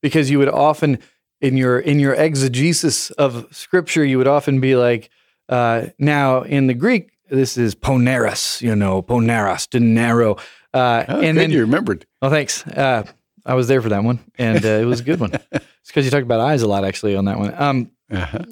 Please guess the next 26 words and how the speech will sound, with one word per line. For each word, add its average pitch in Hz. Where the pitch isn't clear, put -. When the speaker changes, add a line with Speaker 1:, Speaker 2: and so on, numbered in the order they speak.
Speaker 1:
eyes, 135
light 131
of 123
the 123
body. 131
But 151
the, 147
uh, 127
but 131
a 135
woman 170
came 156
up 147
to 127
Mom 151
after 147
your 131
sermon, 147
was 101
like, 104
"Why 277
does 269
he 240
always 160
just 147
say 156